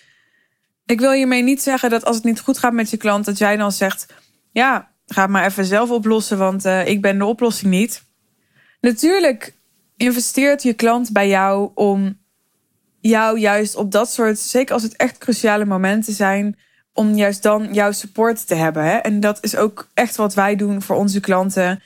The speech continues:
Dan zijn we er op Voxer. Eh, Jeanette heeft nu extra support hours waar mensen altijd naartoe kunnen gaan. Een soort inloopspreekuren om, eh, extra support te krijgen.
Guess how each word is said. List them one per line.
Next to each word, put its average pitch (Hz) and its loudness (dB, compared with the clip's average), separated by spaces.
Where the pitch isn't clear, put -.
Dan 185 -2
zijn 202 2
we 202 -2
er 196 2
op 190 -2
Voxer. 202 0
Eh, 175 2
Jeanette 208 2
heeft 196 0
nu 208 2
extra 202 -2
support 247 0
hours 220 0
waar 202 0
mensen 208 0
altijd 208 0
naartoe 202 0
kunnen 202 0
gaan. 190 2
Een 196 -2
soort 196 -8
inloopspreekuren 190 0
om, 185 -2
eh, 175 0
extra 202 -2
support 214 -2
te 214 -6
krijgen. 196 -2